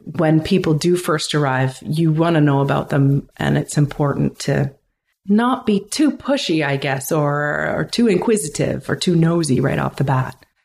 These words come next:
That was a learning thing. I learned that from, uh, you wouldn't know them. There was an old couple who used to live here called John and Jean Ulmer. Very sweet people.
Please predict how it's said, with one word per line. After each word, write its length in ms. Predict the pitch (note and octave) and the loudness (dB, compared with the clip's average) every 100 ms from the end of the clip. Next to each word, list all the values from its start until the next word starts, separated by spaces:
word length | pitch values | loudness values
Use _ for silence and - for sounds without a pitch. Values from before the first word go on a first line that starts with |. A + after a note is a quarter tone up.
| _ | _
That 180 | - G#3+ | -2 0
was 140 | G#3+ F#3+ | 2 2
a 60 | |
learning 280 | F3 D#3+ D3+ | 2 2 0
thing. 160 | D#3+ D#3 | 0 0
I 100 | D3+ | 0
learned 260 | D#3+ D#3+ | 0 0
that 160 | C#3+ - | 0 -4
from, 300 | - C#3+ C#3 | -2 2 2
uh, 220 | C#3+ C#3 C#3+ _ _ _ - | 2 0 -2 _ _ _ -4
you 340 | E3 E3 G#3+ | -2 2 4
wouldn't 200 | G3 F3+ | 4 4
know 160 | G#3 B3 | 2 2
them. 200 | F3 D3+ | 0 2
There 120 | E3 | 2
was 100 | E3 | 0
an 60 | |
old 220 | - G#3+ A#3+ | 2 0 0
couple 240 | C4 A#3 | 0 2
who 80 | G#3+ | 2
used 160 | G#3+ | 2
to 60 | G#3 | 0
live 100 | G3 | -2
here 160 | G#3 G#3 | -2 -2
called 260 | F#3 E3+ | -2 -4
John 320 | D#3 E3 E3+ | -2 -2 0
and 160 | A3 A3 | 2 2
Jean 340 | - D3+ D#3 D#3+ | 2 0 0 0
Ulmer. 500 | F3 F#3+ F3+ C#3 - | 2 2 2 -2 -4
Very 320 | - D#3 F3 | -2 0 0
sweet 360 | G#3 - F#3+ - | -2 -2 -2 -2
people. 500 | E3+ E3 G3+ C#4+ | -4 -4 -2 -4